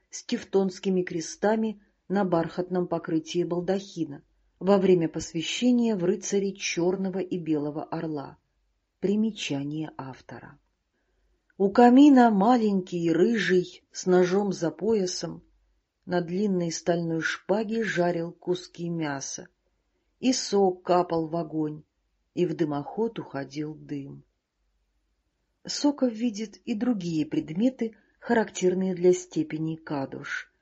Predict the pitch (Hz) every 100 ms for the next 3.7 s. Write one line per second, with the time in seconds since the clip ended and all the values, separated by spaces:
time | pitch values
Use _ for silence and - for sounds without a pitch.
0 | _ _ _ _ _ _ _ 208 214 294
1 | 277 233 220 - 262 254 220 202 185 202
2 | 214 - 202 185 196 180 - 190 185 185
3 | 196 202 165 131 143 - -